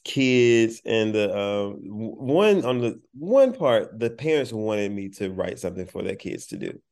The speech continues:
And it was, like, ten kids that were very, very extraordinarily talented, and they used to all work around each other.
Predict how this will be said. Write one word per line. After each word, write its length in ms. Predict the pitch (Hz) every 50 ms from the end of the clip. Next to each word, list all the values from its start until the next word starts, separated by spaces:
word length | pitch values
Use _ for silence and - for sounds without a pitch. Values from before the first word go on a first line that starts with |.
| _ _ _ _ _ _ _ _ _ -
And 140 | 101 107 104
it 40 | 104
was, 120 | 104 101
like, 140 | 101 92 -
ten 240 | - - 113 113 113
kids 280 | 117 120 107 104 95
that 100 | 101 98
were 60 | 98 92
very, 200 | 98 98 98 95
very 200 | 101 101 101 104
extraordinarily 600 | 95 - - 101 98 98 98 95 92 92 92 92
talented, 540 | - 143 143 135 127 123 127 127 120 104
and 100 | 107 104
they 80 | 104 107
used 140 | 107 101 -
to 60 | -
all 200 | - 110 110 101
work 220 | 98 101 104 - -
around 480 | 90 92 90 95 95 98 101 101 95
each 160 | 95 95 - 90
other. 220 | - - -